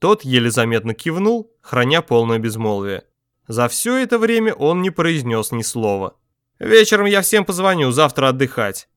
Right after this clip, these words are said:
Гюрза закрыл тетрадь и подвинул ее Алексу.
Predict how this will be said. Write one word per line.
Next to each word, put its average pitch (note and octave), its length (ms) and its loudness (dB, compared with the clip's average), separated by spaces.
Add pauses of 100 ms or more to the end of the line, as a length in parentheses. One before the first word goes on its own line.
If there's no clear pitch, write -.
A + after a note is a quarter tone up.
Гюрза B2 500 0
закрыл D3 380 0
тетрадь F3+ 480 0
и E3+ 40 -4
подвинул A2+ 540 0
ее A2 200 0
Алексу. G2 480 -4